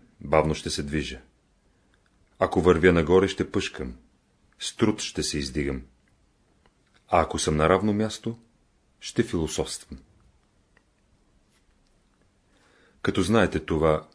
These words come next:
изчислете тези две положения в живота. Когато трябва да вървите нагоре и когато ви се представя случай да слизате надолу.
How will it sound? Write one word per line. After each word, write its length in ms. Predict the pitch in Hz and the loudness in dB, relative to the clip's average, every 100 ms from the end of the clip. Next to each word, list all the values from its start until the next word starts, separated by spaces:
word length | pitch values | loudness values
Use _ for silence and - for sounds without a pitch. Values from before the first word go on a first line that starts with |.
| _ | _
изчислете 600 | - - - - 92 82 | -10 -6 -6 -2 0 -2
тези 260 | - 90 76 | -2 -2 0
две 200 | 73 78 | -2 -2
положения 500 | 76 76 73 78 71 | -2 -2 0 -2 -2
в 40 | |
живота. 460 | 67 71 71 - - - _ _ _ _ _ _ _ _ _ _ _ _ _ _ _ _ | -4 -4 -4 -6 -16 -18 _ _ _ _ _ _ _ _ _ _ _ _ _ _ _ _
Когато 340 | - 92 95 92 | 0 2 2 4
трябва 260 | 92 85 | 4 4
да 100 | 85 | 4
вървите 340 | 82 85 90 85 | 2 0 0 0
нагоре 520 | 80 73 90 101 107 - _ _ _ _ _ - - _ | -2 2 2 2 -2 -12 _ _ _ _ _ -20 -20 _
и 100 | - | -4
когато 340 | 98 87 87 80 | 0 2 2 0
ви 80 | |
се 180 | 78 - | -2 -4
представя 440 | 76 76 - 76 76 | -6 -4 -2 -2 -2
случай 380 | - 98 - | -6 -6 -4
да 140 | 85 76 | -4 -6
слизате 440 | - 78 73 - | -6 -6 -6 -6
надолу. 420 | 73 69 73 62 | -6 -4 -6 -6